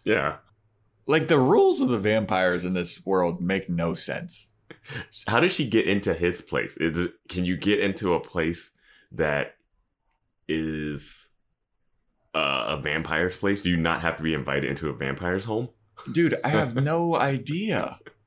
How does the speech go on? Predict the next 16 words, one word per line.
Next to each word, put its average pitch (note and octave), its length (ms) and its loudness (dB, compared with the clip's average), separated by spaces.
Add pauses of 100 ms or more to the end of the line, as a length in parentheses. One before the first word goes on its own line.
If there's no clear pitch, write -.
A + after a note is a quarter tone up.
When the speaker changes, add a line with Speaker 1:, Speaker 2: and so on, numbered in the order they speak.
(240)
Speaker 2:
I E3 40 -2
have D#3+ 160 0
no G#3 340 2
idea. E3 480 0 (920)
And A2+ 120 -2
she, C3 160 2
I C#3 80 4
guess D#3 120 2
she D#3+ 120 -4
can D3 200 0
pick - 280 -4
the A2 80 2
lock G2+ 380 4
with G2+ 140 0
her G2 140 2
vampire F#2 680 0